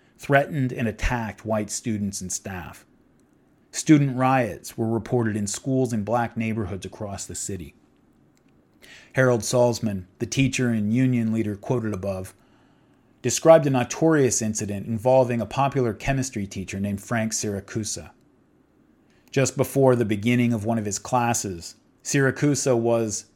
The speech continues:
preparing the classroom when a large rock crashed through the second-story window, sending glass spraying across the room. The teacher inched up to the window,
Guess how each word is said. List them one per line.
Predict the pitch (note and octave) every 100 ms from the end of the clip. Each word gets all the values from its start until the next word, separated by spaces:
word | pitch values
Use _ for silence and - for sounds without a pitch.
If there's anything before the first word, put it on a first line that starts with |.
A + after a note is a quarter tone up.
| -
preparing | B2+ - D#3+ D#3
the | C3
classroom | - G#2+ G#2 G2 A2+ G#2+
when | A2+
a | A2+
large | A#2 C3 A#2+ G2+
rock | A2+ A#2 A2 - _ _
crashed | - B2 A#2 - -
through | A2+ G#2+
the | G#2
second-story | G2+ G#2 G2+ F#2+ A2 G#2
window, | F#2+ G#2+ A2 G2 - - _ _ _ _ _ _
sending | - C3 B2 A2
glass | A#2 B2 A2+ G#2+
spraying | - - B2 A#2+ A#2 A2
across | G2 A2 F#2+ -
the | F#2
room. | F2+ F#2+ F2+ F#2 _ _ _ _ _ _ _ _ _ _ - - - -
The | B2+
teacher | D3 C#3 C#3+ C3 A#2+
inched | F3+ C#3 C3 -
up | B2 -
to |
the | B2
window, | A#2 A2 G#2 G2+ G2+